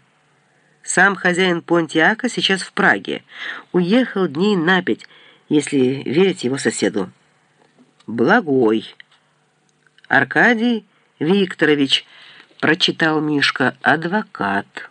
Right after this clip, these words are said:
Очень интересно. А это точно наш тип?» «Откуда мне знать?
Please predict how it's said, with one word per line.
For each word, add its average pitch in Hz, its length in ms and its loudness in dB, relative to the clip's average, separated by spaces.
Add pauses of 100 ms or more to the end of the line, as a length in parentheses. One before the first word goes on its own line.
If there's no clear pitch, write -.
Очень 196 480 -6
интересно. 220 880 0 (800)
А 160 100 2
это 180 320 2
точно 196 600 0
наш 160 300 0
тип?» - 380 -8 (1300)
«Откуда 127 460 -2
мне 101 160 -2
знать? 98 400 -8